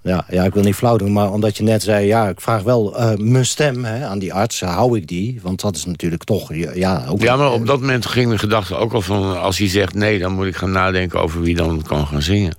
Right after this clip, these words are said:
Speaker 1: Oh, zo. Die, dus je zou ook al een uitwijk hebben gehad, als het ware, op zo'n
Speaker 2: Dan
Speaker 1: moment.
Speaker 2: zou, dan zou ik daarna hebben moeten gaan zoeken. En
Speaker 1: Ja,
Speaker 2: wat wel
Speaker 1: ja.
Speaker 2: vervelend is, is dat ik dan, eh, de songs die ik schrijf... niet zelf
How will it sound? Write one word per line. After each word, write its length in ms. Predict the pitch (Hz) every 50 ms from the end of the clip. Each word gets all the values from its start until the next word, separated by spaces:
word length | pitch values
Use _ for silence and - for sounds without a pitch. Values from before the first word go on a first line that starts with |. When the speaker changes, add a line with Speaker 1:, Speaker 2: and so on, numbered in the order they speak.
| _ _
Speaker 1:
Oh, 240 | - 107 120 147 156
zo. 280 | 143 143 160 147 110 98
Die, 200 | 101 110 120 - - -
dus 160 | 127 123 -
je 300 | 147 - 139 117 127 131
zou 240 | 117 139 127 123 131
ook 80 | 123 117
al 80 | 123 131
een 100 | 139 147
uitwijk 400 | 160 170 131 117 113 104 95 -
hebben 180 | 101 82 87 85
gehad, 280 | 92 90 87 87 - 80
als 140 | 80 82
het 120 | 87 85 78
ware, 260 | 82 82 76 71 65
op 120 | 73 80 -
zo'n 120 | - 92
Speaker 2:
Dan 100 | 92 101 85
Speaker 1:
moment. 180 | 82 87 82 -
Speaker 2:
zou, 120 | - -
dan 80 | 90 90
zou 140 | 87 85 80
ik 80 | 76
daarna 360 | 78 76 71 65 65 69 67 67 71
hebben 200 | 76 69 69 71
moeten 220 | 76 76 73 73
gaan 160 | 71 76 76
zoeken. 380 | 78 85 104 95 - 82 69 67 - - - -
En 80 | - 113
Speaker 1:
Ja, 120 | 123 127 110
Speaker 2:
wat 120 | 80 69
wel 220 | 87 87 85 90 85
Speaker 1:
ja. 60 | 98 90
Speaker 2:
vervelend 360 | - - 85 82 82 82 73 85
is, 160 | 82 80 85
is 120 | 82 76
dat 160 | 82 80 78
ik 80 | 82 80 - -
dan, 320 | 82 80 80 80 78 78
eh, 120 | 78 76
de 80 | 76 78
songs 300 | - - 92 98 98 -
die 120 | - -
ik 80 | - 73
schrijf... 320 | - - 78 76 73 71
niet 180 | - 73 69 -
zelf 300 | - - 78 73 73